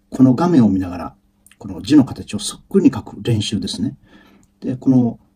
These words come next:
プリントして使う場合にはですね、えー、例えばこのなぞり書きを、なぞり書きをオンにしていただくと、このようにですね、なぞり書きの表示も出ますので、スマホに表示して、このお手本をご覧いただきながら練習したり、あるいはプリントして学習することも可能になります。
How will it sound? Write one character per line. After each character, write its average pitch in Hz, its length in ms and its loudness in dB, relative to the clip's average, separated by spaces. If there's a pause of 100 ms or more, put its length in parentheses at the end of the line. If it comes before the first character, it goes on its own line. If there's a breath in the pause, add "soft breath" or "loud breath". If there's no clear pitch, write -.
(140)
プ 185 80 0
リ 190 60 4
ン 185 60 -2
ト 185 80 0
し 175 60 -10
て 180 100 0
使 - 160 -6
う 165 80 0
場 170 120 -2
合 165 40 0
に 135 80 6
は 90 80 0
で - 60 -6
す - 140 -6
ね、 - 180 -10 (280)
え 95 120 -14
ー、 123 180 -4
例 135 80 6
え - 20 6
ば 104 240 -2
こ - 80 -8
の 98 260 -2
な 120 140 2
ぞ 139 120 0
り 131 100 4
書 127 120 2
き 123 100 -4
を、 113 260 0 (680)
な 131 140 4
ぞ 143 100 2
り 139 80 6
書 135 140 2
き 127 80 2
を 117 180 2
オ 156 80 2
ン 147 60 8
に 113 80 8
し - 80 -4
て 101 80 -6
い 98 60 -6
た - 120 -14
だ - 40 -16
く - 80 -20
と、 - 340 -8
こ 127 100 -2
の 127 80 8
よ 127 60 8
う 120 40 6
に 110 60 8
で - 80 -6
す - 120 -8
ね、 - 140 -8 (200 soft breath)
な 135 140 4
ぞ 131 100 4
り 123 80 6
書 117 100 -2
き - 60 -8
の 117 60 4
表 110 100 0
示 104 220 0
も 110 100 6
出 104 100 0
ま 117 100 2
す - 120 -10
の - 80 -8
で、 - 180 -16 (200 soft breath)
ス - 180 2
マ 143 80 8
ホ 139 100 6
に 131 160 8
表 123 240 2
示 - 0 -
し - 80 -8
て、 117 260 -2 (280 soft breath)
こ - 100 2
の - 140 4
お - 80 0
手 - 100 -6
本 127 240 4
を - 120 -6 (260)
ご 117 100 -2
覧 127 220 2
い 113 100 0
た - 80 -4
だ 131 140 0
き 131 80 4
な 120 100 4
が 117 60 -2
ら 113 120 0
練 117 180 2
習 113 180 -2
し - 80 -8
た 120 100 -6
り、 98 180 -8 (160 soft breath)
あ 147 100 -6
る 202 60 6
い 202 60 8
は 131 220 2 (320 soft breath)
プ 127 80 2
リ 127 80 10
ン 120 80 10
ト 120 120 0
し - 80 -12
て 107 140 2
学 123 220 -4
習 117 140 0
す 110 120 -4
る 104 60 -4
こ 143 100 -6
と 95 80 -2
も - 140 2
可 - 160 -2
能 101 120 2
に 92 80 -4
な 87 80 -8
り 85 60 -12
ま 90 120 -10
す。 - 240 -16